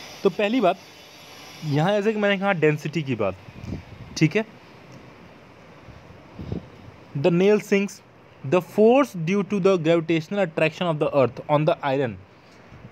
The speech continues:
pulls it downwards। यहाँ पे आप देख रहे हैं कि इसका एरिया कम होता है, नेल का क्या होता है, एरिया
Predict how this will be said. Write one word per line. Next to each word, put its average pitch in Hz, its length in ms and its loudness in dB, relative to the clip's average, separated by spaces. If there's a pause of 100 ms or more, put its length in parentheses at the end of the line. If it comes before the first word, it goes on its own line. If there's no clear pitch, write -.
(160)
pulls 254 280 6
it 170 60 -2
downwards। 135 560 0 (840)
यहाँ 135 200 4
पे 202 100 2
आप 190 100 4
देख 190 260 2
रहे 208 80 -2
हैं 208 80 -6
कि 214 60 -6
इसका 220 200 2
एरिया 175 400 4
कम 156 180 2
होता 139 200 0
है, 131 60 0
नेल 160 180 -2
का 185 100 -2
क्या 190 160 -4
होता 185 240 0
है, 233 100 -2 (360)
एरिया 175 360 4